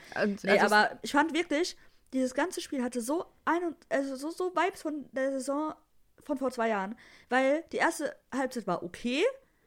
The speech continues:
Speaker 2: und in der zweiten Halbzeit war's scheiße, so. Wenn man es jetzt mal sehr
Speaker 1: Ja,
Speaker 2: übertrieben sagt.
Speaker 1: ja.
Speaker 2: Und das war genau so in den davor, also die zwei Saisons davor. So, ge-, das war immer so. Das war so, erste Halbzeit war okay bis gut und zweite Halbzeit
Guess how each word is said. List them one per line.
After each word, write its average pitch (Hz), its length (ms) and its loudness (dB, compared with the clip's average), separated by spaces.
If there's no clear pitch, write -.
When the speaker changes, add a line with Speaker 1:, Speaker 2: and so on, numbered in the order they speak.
Speaker 2:
und 269 100 6
in 254 80 2
der 269 100 4
zweiten 262 240 0
Halbzeit 233 240 -2
war's 196 240 -4
scheiße, - 460 -8
so. 151 260 -6
Wenn 190 200 4
man 190 120 -2
es 185 60 -8
jetzt 170 180 -4
mal 156 120 -6
sehr 151 120 -2
Speaker 1:
Ja, - 60 2
Speaker 2:
übertrieben 156 380 -8
sagt. 165 240 -2
Speaker 1:
ja. 165 80 -10
Speaker 2:
Und 226 140 2
das 311 200 2
war 269 140 4
genau 359 640 4
so 302 300 2
in 269 200 0
den 254 300 4
davor, 170 440 0
also 180 160 -2
die 185 200 -8
zwei 185 200 -2
Saisons 165 280 -6
davor. 151 380 -8
So, 147 160 -10
ge-, 220 160 -2
das 302 160 2
war 330 100 2
immer 302 220 2
so. 233 60 8
Das 262 140 2
war 240 140 4
so, 247 60 2
erste 320 340 -2
Halbzeit 254 240 -2
war 196 180 0
okay 285 300 4
bis 254 220 -2
gut 359 200 -8
und 254 140 -4
zweite 302 200 2
Halbzeit 262 300 -2